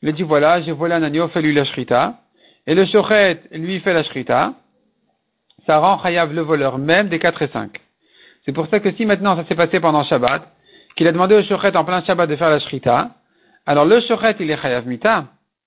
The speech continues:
Le voleur, il sera chayav des quatre et cinq. Le fait que la shrita a été faite pendant Shabbat, puisqu'elle ne rend pas le voleur chayav mita, dans ce cas-là, quand c'était fait par un shochet,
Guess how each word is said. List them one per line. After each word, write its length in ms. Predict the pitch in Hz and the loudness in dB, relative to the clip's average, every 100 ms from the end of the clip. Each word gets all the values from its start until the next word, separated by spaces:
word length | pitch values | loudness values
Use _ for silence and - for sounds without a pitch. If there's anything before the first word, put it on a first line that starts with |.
| _ _ _ _ _ | _ _ _ _ _
Le 100 | 117 | -8
voleur, 320 | 131 202 269 208 | 0 2 4 2
il 80 | |
sera 160 | - 185 | -2 -4
chayav 240 | 208 220 | 0 0
des 80 | 208 | 0
quatre 220 | 226 220 | -2 -2
et 80 | 220 | -2
cinq. 260 | 214 202 202 - _ _ _ _ _ _ _ - | -2 -4 -6 -18 _ _ _ _ _ _ _ -8
Le 140 | 135 170 | -2 0
fait 160 | 240 | 2
que 80 | 220 | 2
la 120 | 202 | 0
shrita 260 | 180 208 202 | 0 -4 -2
a 40 | |
été 160 | 185 180 | -2 -2
faite 160 | 190 190 | -6 -4
pendant 240 | 165 151 | -2 -2
Shabbat, 440 | 143 123 139 160 - _ _ _ _ _ _ _ | -2 0 2 0 -4 _ _ _ _ _ _ _
puisqu'elle 440 | 233 220 - 208 | -4 -2 0 2
ne 60 | 202 | 2
rend 220 | 190 196 | 2 2
pas 500 | 226 220 190 147 _ - - | 2 2 2 -2 _ -20 -14
le 340 | 151 156 151 | -6 -2 -2
voleur 600 | 139 170 185 190 165 - | -2 -2 0 2 2 0
chayav 440 | 160 156 170 156 131 | -4 0 2 0 -2
mita, 360 | 135 131 123 | -10 -2 -2
dans 160 | 131 131 | -2 -6
ce 60 | - | -2
cas-là, 260 | 127 123 | 0 0
quand 180 | 135 143 | -2 -6
c'était 220 | 143 135 | -6 -6
fait 100 | 147 | -4
par 160 | 147 135 | -2 -2
un 80 | 131 | -4
shochet, 460 | 120 120 139 220 | -8 0 0 0